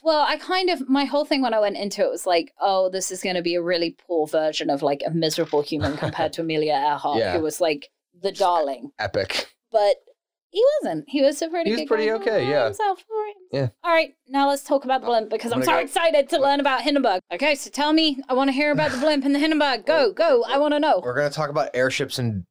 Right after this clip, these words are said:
Speaker 2: dirigio-, dirigible balloons first.
Speaker 1: Okay.
Speaker 2: 'Cause that's what the Hindenburg was.
Speaker 1: Dirigible?
Speaker 2: Dirigible. Yeah, that's an aircraft,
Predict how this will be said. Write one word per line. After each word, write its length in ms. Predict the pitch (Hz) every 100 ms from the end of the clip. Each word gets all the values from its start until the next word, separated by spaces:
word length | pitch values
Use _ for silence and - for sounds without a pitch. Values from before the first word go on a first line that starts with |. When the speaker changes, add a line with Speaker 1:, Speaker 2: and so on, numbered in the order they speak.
| -
Speaker 2:
dirigio-, 540 | 127 127 120 131 113 -
dirigible 580 | 117 127 139 131 117 113
balloons 580 | 104 110 117 117 107 -
first. 500 | 98 87 85 - -
Speaker 1:
Okay. 380 | 214 208 214 185
Speaker 2:
'Cause 60 | 151 _ -
that's 160 | 117
what 100 | 127
the 60 | 117
Hindenburg 500 | 123 110 98 95 92
was. 480 | 90 80 90 - -
Speaker 1:
Dirigible? 840 | 196 180 - 226 233 202 190 277 262
Speaker 2:
Dirigible. 680 | 269 147 135 127 101 92 -
Yeah, 140 | 147 151
that's 220 | 143 139
an 80 | 151
aircraft, 560 | 156 147 123 131 -